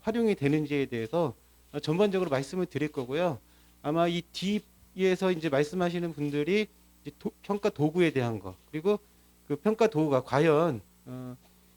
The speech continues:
그런 어떤 능력들을 측정하는 도구로서 타당한가, 이거에 대해서 아마 말씀을 드릴 겁니다. 예. 일단 우리가 그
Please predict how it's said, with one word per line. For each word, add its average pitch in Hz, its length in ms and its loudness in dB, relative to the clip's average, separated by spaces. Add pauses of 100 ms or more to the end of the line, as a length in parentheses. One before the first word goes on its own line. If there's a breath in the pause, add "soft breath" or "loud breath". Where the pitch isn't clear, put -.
(100)
그런 156 140 0
어떤 151 180 -2
능력들을 170 520 0
측정하는 185 420 -2
도구로서 147 480 -6
타당한가, 214 680 -2 (220)
이거에 160 280 -2
대해서 139 280 -2
아마 135 220 -6 (540 soft breath)
말씀을 139 500 -2
드릴 143 220 -2
겁니다. 107 400 -6 (240)
예. 110 120 -6 (3500 loud breath)
일단 220 220 10
우리가 214 460 8
그 147 520 0